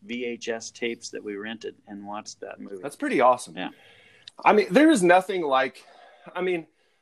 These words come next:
Speaker 2: I will digress here for a moment. Just be with, be with me, please, fans. Just, just stay here for a moment. I miss going to the movie store.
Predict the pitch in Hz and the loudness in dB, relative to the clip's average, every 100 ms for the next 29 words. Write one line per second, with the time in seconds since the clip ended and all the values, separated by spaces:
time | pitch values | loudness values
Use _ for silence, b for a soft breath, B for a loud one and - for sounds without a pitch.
0 | _ - 170 165 151 139 113 110 101 - | _ -2 0 0 0 0 0 -4 -6 -8
1 | 98 98 95 98 90 101 - 113 - 131 | -12 -12 -8 -8 -8 -12 -12 -10 -6 -4
2 | 104 98 - 139 101 - 85 - 120 87 | -2 -4 -6 -4 -6 -8 -18 -8 -8 -6
3 | 82 - 80 78 - 143 147 - 147 214 | -10 -12 -10 -10 -2 0 0 -2 2 2
4 | - 131 107 107 92 95 98 101 - B | 4 4 4 2 -4 -4 -2 -4 -6 B
5 | B B B B _ _ - 240 269 254 | B B B B _ _ 4 6 4 2
6 | 123 127 127 151 - B B B _ 117 | -2 0 0 0 -6 B B B _ 0
7 | 147 170 139 135 147 156 185 185 190 | 0 0 -2 -2 -2 -2 -2 -4 -4